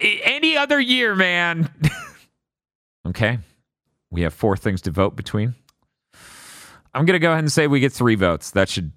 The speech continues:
do a good enough spread. The vote is yet again between the giant twelve-legged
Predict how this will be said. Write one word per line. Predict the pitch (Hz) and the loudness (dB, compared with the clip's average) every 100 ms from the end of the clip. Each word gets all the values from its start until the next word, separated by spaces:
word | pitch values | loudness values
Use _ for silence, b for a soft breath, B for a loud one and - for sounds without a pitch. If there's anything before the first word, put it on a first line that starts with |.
| _ | _
do | 107 95 87 85 | -4 0 0 0
a | 87 | -2
good | 85 90 | 0 0
enough | 82 78 | 0 -4
spread. | - 78 69 65 _ _ _ _ _ - | -4 -2 -2 -8 _ _ _ _ _ -10
The | 98 | -6
vote | 87 95 - - | -2 -2 -2 -6
is | 95 95 87 | -2 -2 0
yet | 92 92 | 0 0
again | 85 95 113 120 _ | -2 -4 -4 -8 _
between | - - 87 82 80 80 | -10 -4 -2 -2 -4 -4
the | 98 | -4
giant | 98 95 92 | 0 -2 -2
twelve-legged | 104 87 90 87 85 85 | -2 -2 -2 -2 0 -4